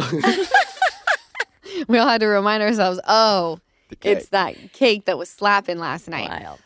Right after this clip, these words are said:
Speaker 1: Um, but before we celebrated that, Easton and I went with our older brother and our sister-in-law and our niece and nephew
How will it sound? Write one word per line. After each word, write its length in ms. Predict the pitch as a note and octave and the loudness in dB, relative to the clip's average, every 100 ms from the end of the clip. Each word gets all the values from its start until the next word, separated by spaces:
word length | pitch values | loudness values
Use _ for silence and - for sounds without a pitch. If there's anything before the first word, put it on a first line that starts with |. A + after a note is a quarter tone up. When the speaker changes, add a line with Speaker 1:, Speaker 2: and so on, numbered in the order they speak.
| - | 0
Speaker 1:
Um, 300 | G3+ F#3+ F3+ - | 2 2 0 -2
but 180 | G#3 G3+ | -2 0
before 480 | G3 - C#4 D4 | -4 2 4 4
we 160 | C4+ A#3+ | 2 -2
celebrated 580 | - G#3+ G3+ G3 F3+ F3+ | 0 2 2 0 -2 0
that, 280 | G3+ G3 - F3 E3+ _ - | 2 2 -2 -12 -20 _ -6
Easton 400 | A3 A3+ - G3+ | -2 -2 -2 -2
and 120 | F#3 | -2
I 240 | E3+ E3 F#3 | -2 -2 -4
went 340 | F#3 F3 - | -2 -4 -4
with 320 | F#3 F3 F3 _ - | -2 -2 -2 _ 0
our 240 | F3+ F3 E3+ _ | 2 0 -4 _
older 300 | G3 G3 A#3 | 0 4 2
brother 460 | A3+ F3 D#3+ F3 C4 _ _ _ _ _ _ - | 2 0 0 -4 -4 _ _ _ _ _ _ -2
and 260 | G3 F#3 | -2 0
our 140 | - F3+ | -2 -2
sister-in-law 720 | - G3+ - F#3+ F#3 F3+ F#3 | -2 -4 -2 -2 0 2 2
and 160 | F3+ | 0
our 80 | F3 | -4
niece 260 | F3 F3+ G3+ | -6 -8 -6
and 100 | F#3 | -4
nephew 460 | E3 - E3+ E3+ | -4 -4 -6 -6